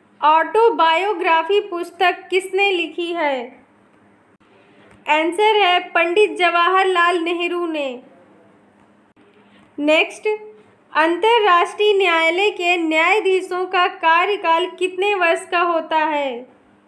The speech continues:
आंसर है नौ वर्ष का। नेक्स्ट है, देश में सबसे ज़्यादा एटीएम किस बैंक के हैं?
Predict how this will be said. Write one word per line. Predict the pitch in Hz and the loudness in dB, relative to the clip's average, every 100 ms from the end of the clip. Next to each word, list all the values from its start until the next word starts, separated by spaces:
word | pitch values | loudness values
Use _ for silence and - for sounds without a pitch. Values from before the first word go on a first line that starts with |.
| _ _ _ _ _ _ _ _ - - _ _ _ _ _ _ - 285 | _ _ _ _ _ _ _ _ -20 -20 _ _ _ _ _ _ -4 0
आंसर | 311 330 349 440 427 | 2 2 4 4 4
है | 403 349 359 | 2 2 0
नौ | 330 349 392 | 0 2 2
वर्ष | 392 330 320 - | 2 0 -2 -4
का। | - 294 247 - - _ _ _ _ _ _ _ _ _ _ _ _ _ _ _ _ _ _ _ 285 | 0 0 0 -8 -20 _ _ _ _ _ _ _ _ _ _ _ _ _ _ _ _ _ _ _ -4
नेक्स्ट | 311 370 - - | 0 -2 -2 -2
है, | 392 339 381 392 - _ _ - | 0 0 -2 -8 -20 _ _ -14
देश | 247 320 381 494 508 | -2 2 2 2 0
में | 415 453 | 0 0
सबसे | 440 - 330 349 - 466 359 | -2 -2 -2 -2 0 2 2
ज़्यादा | 359 320 330 381 | 0 0 2 2
एटीएम | 302 330 349 370 370 403 415 415 | 0 -2 -2 0 0 2 2 0
किस | 415 403 453 427 | -2 0 0 0
बैंक | 294 339 349 370 | -2 0 2 0
के | 381 381 339 330 | -2 -6 -4 -4
हैं? | 339 311 285 | -2 -2 -4